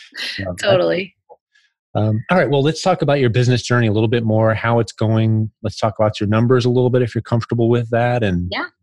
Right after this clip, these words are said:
Speaker 1: that, what your strategy is that's kind of gotten you to where you are now. And, and to be honest with you, I'm not even sure where you are now. All I know is you're excited, things are going well, and you agreed to do a podcast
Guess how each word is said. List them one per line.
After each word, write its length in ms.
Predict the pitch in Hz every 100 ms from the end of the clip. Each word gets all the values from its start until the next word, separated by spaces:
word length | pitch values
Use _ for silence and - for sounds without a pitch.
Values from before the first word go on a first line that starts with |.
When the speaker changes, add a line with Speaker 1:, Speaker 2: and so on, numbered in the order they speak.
| 90
Speaker 1:
that, 160 | 90
what 140 | 98 120
your 100 | 107
strategy 680 | - - 92 104 113 131 143
is 440 | 156 156 147 - _ _
that's 180 | 101 -
kind 240 | - 117
of 80 | 104
gotten 260 | 101 110 117
you 140 | 110
to 80 | 98
where 140 | 113 110
you 180 | 107 110
are 140 | 107
now. 280 | 98 110 123
And, 100 | 95 -
and 140 | 110
to 60 | -
be 100 | 110
honest 240 | 143 175
with 120 | 117 104
you, 100 | 98
I'm 100 | 143
not 120 | 180
even 100 | 135
sure 220 | - 113
where 180 | 98 120
you 220 | 156 110
are 140 | 87 80
now. 80 | - - _ _ -
All 140 | 127
I 60 | 170
know 180 | 147
is 200 | 123 120 - _ _ _ -
you're 100 | 104
excited, 540 | 92 - 131 135 131 - _ -
things 180 | 110 113
are 60 |
going 300 | 110 117 110
well, 400 | 107 113 113 110 - _ -
and 180 | 101 101
you 80 |
agreed 280 | 98 98 110
to 40 | 98
do 120 | 104
a 40 |
podcast 500 | - 104 98 - 85